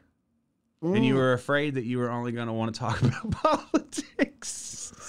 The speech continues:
Speaker 2: I was, well, you asked, I'm like, if I gotta think of topics and shit to talk about.
Speaker 1: What rattles around in that brain all day, Ern? I mean, you don't just, things don't come up that you're like, "Oh man, I need to talk about this. I can get this off
Speaker 2: I
Speaker 1: my
Speaker 2: do. I
Speaker 1: chest."
Speaker 2: should note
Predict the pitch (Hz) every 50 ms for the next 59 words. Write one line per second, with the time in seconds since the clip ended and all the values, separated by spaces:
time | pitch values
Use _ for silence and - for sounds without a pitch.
0 | - - - - - - - - - - _ _ _ _ _ _ _ _ _ _
1 | - 120 123 127 147 156 139 151 165 170 160 160 165 147 156 170 196 190 - -
2 | - 156 160 170 175 175 165 175 170 156 175 190 214 226 233 - - - - 190
3 | 185 180 185 170 139 - - 170 196 214 214 - 147 143 - - - - - -
4 | - 143 135 127 - - 175 175 - - 131 117 - - 151 196 208 196 - 135
5 | 110 117 113 113 113 117 - - - - - - - - - - - - - -
6 | - - - _ - - - _ - 151 - - 269 214 214 214 208 208 196 180
7 | 175 170 170 170 180 185 175 165 165 127 117 123 123 143 214 220 165 98 82 71
8 | 73 80 76 65 69 69 80 117 151 190 190 - - 156 165 175 170 170 175 202
9 | 262 240 - - 208 214 - - - 180 196 208 202 202 185 165 - - 170 170
10 | 170 190 - - - - 113 147 - 120 - - 156 147 127 123 135 123 110 101
11 | 110 127 117 95 90 - 107 104 101 - - - 78 - 60 76 76 71 - 87
12 | 107 123 123 117 90 - - 101 98 98 - 147 131 - 208 208 185 151 143 143
13 | 139 - 156 135 123 131 139 143 156 180 196 190 180